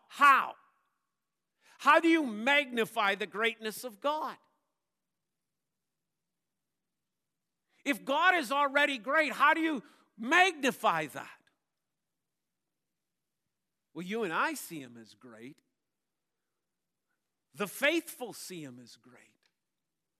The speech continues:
But what about the unbeliever? See, what Mary is saying is, It is my desire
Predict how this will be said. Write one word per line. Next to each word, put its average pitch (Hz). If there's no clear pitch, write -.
But 277
what 247
about 214
the 190
unbeliever? -
See, 226
what 202
Mary 233
is 196
saying 202
is, 180
It 226
is 214
my 226
desire -